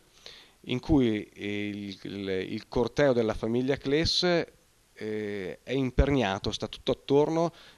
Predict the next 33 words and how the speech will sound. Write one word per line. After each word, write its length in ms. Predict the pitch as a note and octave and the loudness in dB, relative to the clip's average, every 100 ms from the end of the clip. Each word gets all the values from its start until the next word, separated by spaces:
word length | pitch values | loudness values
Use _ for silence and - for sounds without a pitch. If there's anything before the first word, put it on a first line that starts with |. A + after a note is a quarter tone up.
| - | -12
alla, 500 | - A#2+ A#2 G#2+ - | -4 -2 0 -2 -4
alla 200 | A2+ A2+ | -4 -4
figura 320 | - A#2+ D3 | -4 0 2
dei 100 | A#2 | 2
due 180 | G#2+ A2+ | -2 -4
coniugi 480 | - E2+ F2 F#2 G2 | -4 -6 -4 -8 -8
Cles, 460 | G2+ F2 F2+ - | -8 -4 -4 -4
quindi 240 | D3 A#2+ G#2 | -2 -2 -2
a 40 | |
Liprando 600 | G2 F#2 A#2 A2 G#2 F#2+ | -2 0 2 0 -2 -4
da 120 | F#2+ | -2
un 120 | A2+ A2+ | 0 2
lato, 300 | G2+ F2+ A#2+ | 0 0 -4
ma 80 | A#2 | -4
Liprando 320 | A2+ E3+ B2 | -2 -2 -2
è 20 | |
un 60 | G2+ | -2
po' 100 | B2 | -2
in 60 | |
secondo 380 | A2 - A#2 A#2 | 0 -2 -4 -6
piano. 300 | - F2+ F2+ | -6 -6 -6
In 80 | F#2+ | -8
primo 180 | - C3 | -4 -4
piano 380 | B2+ B2+ D#3 D3 - - - | -2 -2 -2 -4 -12 -20 -6
abbiamo 280 | - A#2+ A#2+ | 0 2 2
proprio 280 | A#2+ - | 2 2
lei, 100 | G#2+ | 2
abbiamo, 320 | G2 A#2 A2 A#2 | 2 0 0 -2
abbiamo 320 | G#2 A#2 A2 | -2 0 0
Anna 180 | B2 A2+ | 0 0
Wolkenstein 520 | A#2 A2+ G#2 - G2 | 0 0 -2 -4 -6
a 60 | |
cavallo, 560 | F#2+ F#2+ F2 E2+ G2+ D3+ | -4 -4 -4 -4 -4 -4